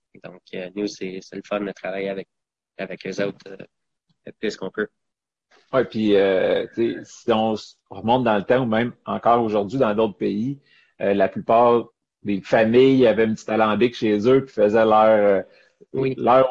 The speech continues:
Speaker 2: eau de vie à partir de les, les fruits qui tombaient à terre, les ci, les ça, tout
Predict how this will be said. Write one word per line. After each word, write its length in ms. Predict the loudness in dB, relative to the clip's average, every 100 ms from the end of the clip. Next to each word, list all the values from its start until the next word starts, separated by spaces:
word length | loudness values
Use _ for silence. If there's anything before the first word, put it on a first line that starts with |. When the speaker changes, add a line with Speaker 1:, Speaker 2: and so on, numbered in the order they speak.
| -2
Speaker 2:
eau 80 | -8
de 100 | -2
vie 260 | 2 4
à 80 | 4
partir 400 | 2 0 2 4
de 60 | 4
les, 560 | 4 4 2 2 0
les 160 | -2 -8
fruits 220 | -8 -10
qui 100 | -4
tombaient 240 | -2 2
à 120 | 2 4
terre, 440 | 4 4 4 2
les 180 | -2 -4
ci, 240 | -6 -4
les 160 | 0 0
ça, 220 | 0 0
tout 120 | 0